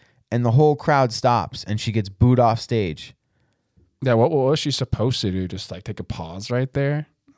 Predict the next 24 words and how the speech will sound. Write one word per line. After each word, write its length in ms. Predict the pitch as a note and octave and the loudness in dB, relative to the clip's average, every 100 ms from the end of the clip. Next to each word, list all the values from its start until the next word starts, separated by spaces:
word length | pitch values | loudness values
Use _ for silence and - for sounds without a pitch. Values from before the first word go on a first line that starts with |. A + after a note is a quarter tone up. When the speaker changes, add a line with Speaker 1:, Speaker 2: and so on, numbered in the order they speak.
| _ | _
Speaker 2:
I 160 | - B2 | -2 -2
don't 140 | F#2 | -2
know. 100 | E2+ - | -10 -6
Speaker 1:
It's, 220 | D3+ D3+ - | -4 -4 -2
it's 180 | E3 - | 0 0
so 320 | - E3+ F#3 | 2 4 4
incredible, 640 | D#3+ C#3+ D3+ D#3 D3+ C3 | 2 0 2 2 4 4
and 140 | G2+ A#2+ | 4 2
it, 140 | A2+ - | -2 -4
and 100 | B2+ | -4
it's 140 | B2 | -2
just 160 | B2+ - | -6 0
gotten 240 | C#3 C#3+ | 0 0
to 80 | C#3+ | -6
the 100 | B2+ | -8
point 360 | - B2+ B2 | -4 -4 -4
where, 100 | G#2 | -2
like, 240 | A2 G#2+ - | 0 0 -2
it's, 320 | G#2 - - - | -6 -6 -10 -8
it's 220 | G#2 - | -10 -6
laughable. 960 | G2+ G#2+ A#2 D3 - G#2+ D#2 G1+ - - _ _ | -4 0 0 -2 -6 -10 -10 -12 -14 -20 _ _
Speaker 2:
Yeah. 300 | - G2 F#2 G#2 _ _ _ _ | -12 -8 -8 -10 _ _ _ _
Speaker 1:
And, 200 | A#2 A#2 | 0 2
like, 360 | A#2 G#2+ - | 2 0 -4